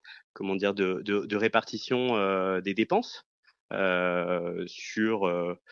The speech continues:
je sais pas moi, quand on part en vacances avec, euh, avec d'autres <laughs> amis et, et, euh, et qu'on a besoin de gérer le budget des vacances,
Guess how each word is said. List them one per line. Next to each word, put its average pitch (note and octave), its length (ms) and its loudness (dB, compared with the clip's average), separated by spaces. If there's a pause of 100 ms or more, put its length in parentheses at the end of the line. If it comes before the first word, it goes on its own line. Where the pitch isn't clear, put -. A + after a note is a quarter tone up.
(180)
je - 80 -16
sais - 80 -10
pas A2 100 2
moi, G#2+ 120 0
quand G2+ 180 -4
on F#2+ 100 -4
part G2 220 0
en G2 40 0
vacances F#2+ 440 -2
avec, F2+ 260 -2
euh, E2+ 220 -4
avec F#2 340 -2
d'autres G#2 560 -2
<laughs> - 0 -
amis A2 400 0
et, F2+ 240 -4 (360)
et, F#2 260 4
euh, E2+ 400 0
et G2+ 100 -4
qu'on G2+ 180 0
a F#2+ 80 4
besoin G2 300 0
de G2+ 120 0
gérer G2 240 0
le G2 120 2
budget G2 300 -2
des G2 100 -2
vacances, F#2 540 -2